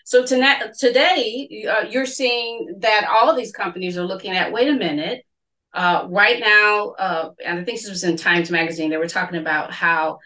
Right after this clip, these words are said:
uh, minorities are growing here in the United States and across the world or what have you,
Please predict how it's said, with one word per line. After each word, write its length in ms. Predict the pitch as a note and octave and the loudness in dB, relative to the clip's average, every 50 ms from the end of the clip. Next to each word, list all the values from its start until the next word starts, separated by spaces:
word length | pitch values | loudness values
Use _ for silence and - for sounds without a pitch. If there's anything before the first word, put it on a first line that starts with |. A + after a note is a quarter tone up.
| - _ _ _ | -20 _ _ _
uh, 320 | - - D#3+ D#3 D3 D3 - - | -6 -4 -2 -2 -2 -2 -4 -2
minorities 760 | F3 F3 F3 E3 E3 E3+ E3+ F3 F3 E3+ E3+ E3+ E3+ E3 | 0 0 2 2 2 2 4 4 4 4 2 -2 -4 -8
are 360 | - - D#3+ D#3+ D#3 D3+ D3+ D#3 | -6 -6 -4 -4 -4 -4 -6 -8
growing 640 | E3 E3+ E3+ F3 F#3+ F#3 F3 D#3+ D3+ C#3+ C#3 C#3 D3 _ _ | -4 0 4 4 4 4 4 2 0 -4 -6 -10 -12 _ _
here 160 | _ G#3+ G#3 | _ -4 -4
in 60 | G3 | -2
the 60 | F#3+ F3+ | 0 0
United 240 | F3 E3 D#3 D#3 - | 0 0 0 0 -2
States 320 | - - F3 D#3+ C#3+ - | -4 -4 -4 -4 -4 -6
and 100 | - D#3 | -10 -12
across 320 | D3+ - - D#3 D3 - - | -10 -6 -4 -4 -4 -4 -8
the 80 | E3+ | -10
world 240 | D#3+ D#3+ D#3 D3 C#3 | -6 -4 -2 -2 -2
or 60 | C#3 | -4
what 140 | C#3+ - - | -6 -8 -8
have 260 | - F3+ D#3+ D#3 - | -4 -2 -2 -2 -2
you, 160 | - - - | -6 -10 -12